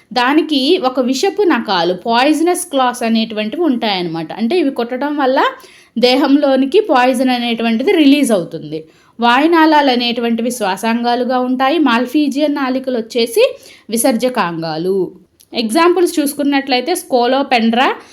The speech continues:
స్కూటీజరా అంటే, ఆ, మన భాషలో చెప్పాలంటే జెర్రులు. జెర్రులు అనేటువంటివి కైలోపోడా విభాగానికి చెందినవి అనమాట. ఓకేనా? తర్వాత విభాగం వచ్చేసి డిప్లోపోడా. ఈ డిప్లోపోడాలో సహస్రపాదులను చేర్చారు. సహస్ర అంటే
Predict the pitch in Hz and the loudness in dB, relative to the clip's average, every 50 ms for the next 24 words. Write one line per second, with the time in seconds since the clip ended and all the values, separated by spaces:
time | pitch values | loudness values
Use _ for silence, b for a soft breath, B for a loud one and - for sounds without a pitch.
0 | B B B B - - - 294 311 311 311 320 302 240 240 220 190 180 185 196 | B B B B -12 -4 2 4 4 4 6 4 2 2 2 0 0 0 0 0
1 | 202 196 180 175 170 - 208 240 302 311 381 339 269 262 262 285 359 - - - | 0 -2 -4 -6 -8 -6 0 2 2 4 4 4 2 2 2 2 0 -2 -4 -8
2 | - - 220 226 226 226 226 220 220 226 233 240 247 240 240 247 233 247 247 - | -8 -4 -2 0 0 0 0 0 0 0 0 -2 -2 0 0 0 0 0 0 -2
3 | 330 339 - - 277 220 - - 247 233 233 233 226 233 339 339 - - - 262 | -4 -4 -2 -2 -4 -4 -2 0 0 2 2 0 0 0 0 -2 -2 0 0 2
4 | 262 240 254 302 285 247 190 - - 180 185 247 247 247 254 302 311 294 285 277 | 2 4 4 4 4 4 4 0 -4 -4 0 0 2 2 2 2 2 4 2 2
5 | 269 262 254 240 240 240 233 233 233 247 233 254 247 254 262 262 254 233 226 240 | 2 0 -2 0 0 0 2 0 0 -2 -2 -2 -2 -2 -2 -2 0 0 0 0
6 | 254 269 254 240 233 226 240 233 226 208 208 214 208 202 214 202 190 196 190 269 | -2 -2 -2 -2 -2 0 0 -2 -2 -2 -2 -2 -4 -4 -4 -6 -8 -6 -8 -8
7 | 311 - - 302 254 226 202 180 165 160 151 151 151 151 151 147 143 156 147 - | -6 -4 -2 0 0 0 -2 -4 -6 -8 -8 -10 -12 -14 -14 -14 -14 -14 -16 -18
8 | b b b b b b b b b 214 214 226 208 175 156 147 - - _ _ | b b b b b b b b b -8 -4 -2 -2 -2 -4 -8 -12 -16 _ _
9 | b b b b b b 277 269 269 285 311 330 381 359 330 240 - 262 247 226 | b b b b b b 0 0 2 2 2 2 2 0 2 2 2 2 0 0
10 | 233 240 226 226 - 247 226 226 - 285 240 208 240 - - - 269 269 277 285 | -4 -4 -6 -6 -4 -4 -2 -2 0 -2 0 0 -2 -4 -4 -4 -2 0 0 0
11 | - - 214 190 175 165 156 165 175 185 175 160 180 220 214 226 240 247 - 277 | -2 -2 -4 -4 -4 -4 -4 -2 -2 -2 -2 -4 -4 -4 -4 -4 -4 -2 -2 -2
12 | 302 339 - 285 262 254 247 240 240 240 233 254 269 269 240 196 208 226 - - | -2 -2 -2 -2 -2 0 0 0 -2 -2 -2 -2 -2 -2 -2 -2 -2 -4 -4 -4
13 | 247 240 240 240 220 208 202 196 202 190 185 233 277 277 311 240 202 - - 190 | -4 -4 -2 0 -2 0 -2 -2 -6 -6 -4 -4 -4 -2 -2 -4 -4 -4 -8 -10
14 | 165 165 180 175 - 208 202 240 233 - - 247 254 247 247 233 233 233 254 320 | -8 -8 -6 -4 -2 -2 -2 -4 -6 -6 -4 0 0 2 2 0 -2 -2 -2 -2
15 | 523 539 | -4 -4